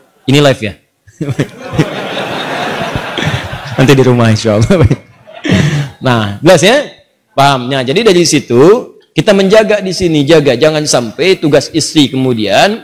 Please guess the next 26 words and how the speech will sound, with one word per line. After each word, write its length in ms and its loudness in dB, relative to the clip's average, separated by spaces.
mohon 160 0
maaf, 320 0
bertentangan 560 -2
dengan 160 -4
suami, 480 -2
suami 400 2
pun 160 2
berlebihan 400 2
kepada 240 -6
istri. 240 -2
Ada 80 0
keseimbangan. 640 0
Nanti 160 -6
kalau 160 4
ada 80 4
pertanyaan 560 -2
khusus, 320 -4
saya 160 -2
jawab 240 0
juga 240 2
bagaimana 640 -6
perempuan 480 -2
kemudian 240 -2
dimuliakan 480 0
oleh 160 -4
suaminya. 400 -4